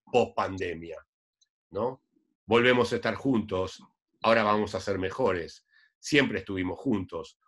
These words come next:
juntos volveremos, ahora es el momento, lo que viene es lo mejor, digamos, ya está, lo podemos escribir entre todos, lo, los veinte mil eslogans que se van a crear,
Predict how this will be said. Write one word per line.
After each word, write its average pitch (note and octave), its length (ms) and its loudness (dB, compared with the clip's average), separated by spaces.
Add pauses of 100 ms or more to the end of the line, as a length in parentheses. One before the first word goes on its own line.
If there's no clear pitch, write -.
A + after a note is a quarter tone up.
(120)
juntos A#2+ 360 0
volveremos, F#2+ 880 0 (240)
ahora A#2+ 320 4
es G2 120 -6
el G2 100 -8
momento, G2+ 760 -2 (220)
lo G#2+ 140 0
que A2 120 -2
viene A#2+ 260 2
es G2+ 80 -4
lo G2 140 -2
mejor, G#2 560 2 (240)
digamos, A2 280 -4
ya A2+ 80 -8
está, C#3+ 280 2
lo G2+ 180 -4
podemos C#3+ 260 0
escribir B2 360 -2
entre G#2+ 260 -2
todos, A#2+ 580 2 (120)
lo, F2+ 240 -6
los F2+ 180 -4
veinte G2+ 320 -4
mil A#2 160 0
eslogans A2 720 -2 (300)
que G2+ 100 -6
se A2+ 80 -4
van A2 160 4
a A2+ 100 2
crear, D3 400 0